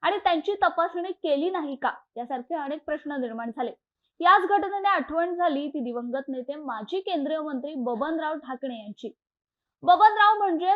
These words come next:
समाजासाठी लढणारं तरुण रक्त होतं. अन्यायाविरुद्ध आणि समाजासाठी त्यांनी स्वतःला झोकून दिलं होतं.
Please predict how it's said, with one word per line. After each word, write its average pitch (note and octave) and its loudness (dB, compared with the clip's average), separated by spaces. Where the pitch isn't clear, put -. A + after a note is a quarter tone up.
समाजासाठी D#4 -2
लढणारं B3 -4
तरुण D4 -2
रक्त B3+ -6
होतं. A#3+ -6
अन्यायाविरुद्ध D#4 0
आणि E4 -2
समाजासाठी D4+ -4
त्यांनी C4+ -6
स्वतःला B3 -6
झोकून C4 -4
दिलं A#3 -4
होतं. A#3 -10